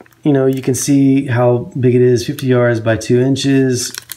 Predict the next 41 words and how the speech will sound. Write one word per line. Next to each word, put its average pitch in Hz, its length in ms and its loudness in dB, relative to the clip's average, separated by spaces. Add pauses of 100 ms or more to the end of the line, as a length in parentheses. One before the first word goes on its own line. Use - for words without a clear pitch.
(100)
and 123 320 -2
it 127 100 -6
does 139 180 -2
not 147 140 -4
say 135 260 -2
anything 123 360 0
on 120 220 -2
here 113 160 2
about 107 340 -2
the 107 180 -2
adhesive 113 640 -2
being 110 340 0
conductive. 107 680 -8 (500)
Okay, 120 240 -2
so 117 400 -2 (300)
if - 80 -14
I 131 120 2
were 147 80 -2
to 127 120 -12
tape 135 260 -4
the 113 100 -4
tape 113 520 -2 (400)
over 147 240 0
itself 110 520 -6 (460)
inside 131 300 -2
the 113 100 -4
cavity, 113 680 0 (220)
it 123 140 -2
would 110 640 -2 (380)
get 117 240 -2
rid 117 160 -2
of 110 100 -2
the 117 140 -6
conductivity 117 760 -2
of 104 200 -6
the 104 240 -2
cage, 110 580 -2
if - 160 -6
you 104 160 0
will, 107 340 -2 (720)
and 110 500 -2